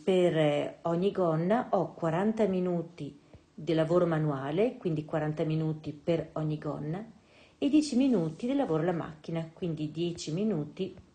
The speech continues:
per ogni gonna del primo tipo. Ora andiamo a vedere l'informazione per la produzione di gonne del secondo tipo. Leggiamo che ci sono venti minuti di lavoro manuale per ogni gonna Y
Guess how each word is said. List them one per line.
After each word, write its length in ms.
per 220
ogni 240
gonna 360
del 160
primo 360
tipo. 480
Ora 320
andiamo 300
a 40
vedere 320
l'informazione 1120
per 160
la 100
produzione 800
di 120
gonne 540
del 140
secondo 560
tipo. 460
Leggiamo 760
che 120
ci 120
sono 260
venti 380
minuti 560
di 80
lavoro 300
manuale 640
per 280
ogni 220
gonna 320
Y 180